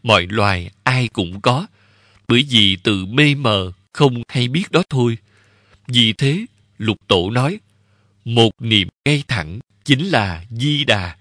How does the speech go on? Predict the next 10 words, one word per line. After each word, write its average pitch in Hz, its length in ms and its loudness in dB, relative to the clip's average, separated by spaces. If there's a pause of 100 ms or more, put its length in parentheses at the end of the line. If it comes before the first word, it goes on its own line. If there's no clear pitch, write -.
(420)
một 120 320 2
niệm 101 220 0 (160)
tà 101 220 0
hiểm 98 420 -4 (220)
chính 151 240 -2
là 101 360 -2 (180)
chúng 139 240 -2
sinh. 131 300 -2 (800)
Bởi 107 240 2
lẽ, 110 360 0